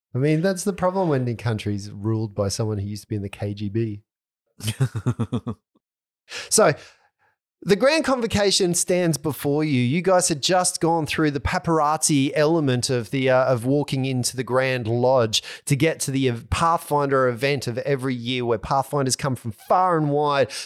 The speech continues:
Speaker 1: to talk to each other, to discuss, uh, their various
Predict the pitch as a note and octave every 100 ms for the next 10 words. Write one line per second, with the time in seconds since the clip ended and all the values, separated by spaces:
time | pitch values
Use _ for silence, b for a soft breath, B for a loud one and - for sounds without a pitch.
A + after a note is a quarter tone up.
0 | B C#3+ - E3 D#3+ C#3 C#3 B2 C3 B2+
1 | B2 A#2+ B2+ - - E3 C#3 - - B
2 | B - C3 B2+ C3 B2+ D#3+ D#3 A#2+